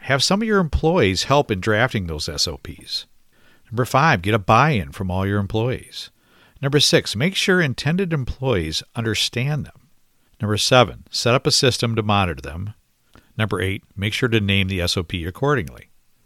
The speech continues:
Also, I have a few suggestions to keep what you're writing effective, concise, and easily digestible for your team. Write procedures from the end user's perspective.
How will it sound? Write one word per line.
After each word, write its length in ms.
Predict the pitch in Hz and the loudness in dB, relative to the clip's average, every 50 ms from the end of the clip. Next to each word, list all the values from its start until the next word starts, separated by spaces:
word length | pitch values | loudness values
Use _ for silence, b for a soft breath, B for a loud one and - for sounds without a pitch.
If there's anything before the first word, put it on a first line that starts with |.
| b b b b | b b b b
Also, 360 | 117 117 120 113 - - 90 | 6 6 6 6 6 4 2
I 80 | 90 | 2
have 160 | 95 127 175 214 | 2 2 2 0
a 80 | - | 0
few 160 | - - 175 | -2 0 0
suggestions 680 | 143 - 139 110 - 127 127 135 127 - - 85 - - | 2 2 2 2 4 4 6 6 4 2 -2 -2 -4 -6
to 100 | - 90 | -6 -6
keep 220 | - 139 - - | -4 -4 -4 -2
what 140 | 135 - - | -4 -4 -2
you're 100 | 117 101 | 0 2
writing 300 | 101 101 95 95 92 - | 2 2 2 2 -2 -4
effective, 600 | - 90 - - 123 104 95 - - 120 123 - | -6 -10 -4 0 2 2 2 0 -4 -4 -4 -4
concise, 640 | - 123 104 - - 113 95 87 95 95 - - - B B B B B B B | -6 -4 -2 0 2 2 2 2 2 -2 -4 -6 -10 B B B B B B B
and 160 | 98 92 - | -8 -8 -6
easily 540 | - 165 175 202 220 202 - - 170 170 165 | -2 0 2 2 4 2 2 2 2 2 2
digestible 640 | 139 143 135 135 - 135 127 123 - - 90 82 85 | 2 2 0 0 2 2 2 2 0 -2 -4 -4 -4
for 140 | 80 - 95 | -4 -4 -4
your 120 | 80 78 78 | -6 -6 -6
team. 460 | - - 123 117 90 69 - 76 85 _ _ _ _ _ _ b b b b b b b b b b | -2 0 0 0 0 -2 -6 -14 -20 _ _ _ _ _ _ b b b b b b b b b b
Write 220 | - 120 185 214 - | 0 2 2 2 2
procedures 640 | 240 220 - - 180 160 151 135 143 143 139 - | 2 2 2 4 4 2 4 4 2 2 2 0
from 260 | - - - 107 98 | -2 0 0 0 0
the 180 | 95 98 104 - - | 0 -2 -4 -4 -2
end 320 | 120 123 143 147 143 139 | 0 0 0 0 -2 -2
user's 480 | 127 120 117 113 107 104 107 107 101 98 | 0 2 2 2 4 2 0 -2 -2 -6
perspective. 960 | - - 98 - - - - 104 87 82 - - - - - - - - _ | -6 -6 -6 -6 -6 -4 -4 -4 -4 -4 -8 -12 -18 -18 -20 -20 -20 -20 _